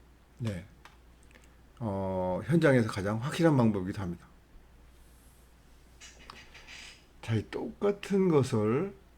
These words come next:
에, 보통 이 전개도가 아닌 일반 적산을 해보겠습니다. 도면 가공에 이 길이가 얼마라고 했는지 기억나세요?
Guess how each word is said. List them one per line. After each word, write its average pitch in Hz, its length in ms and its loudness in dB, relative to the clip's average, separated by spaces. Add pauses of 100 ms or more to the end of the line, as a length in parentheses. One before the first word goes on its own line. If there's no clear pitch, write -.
(1200)
에, 95 400 -6 (540)
보통 156 680 -2 (360)
이 123 220 2
전개도가 123 520 6
아닌 107 420 2 (720)
일반 139 480 4
적산을 143 460 2
해보겠습니다. 107 640 -2 (2250)
도면 117 240 4
가공에 98 640 -2 (1300)
이 131 80 -4
길이가 123 480 2
얼마라고 113 400 6
했는지 104 240 0
기억나세요? 110 640 0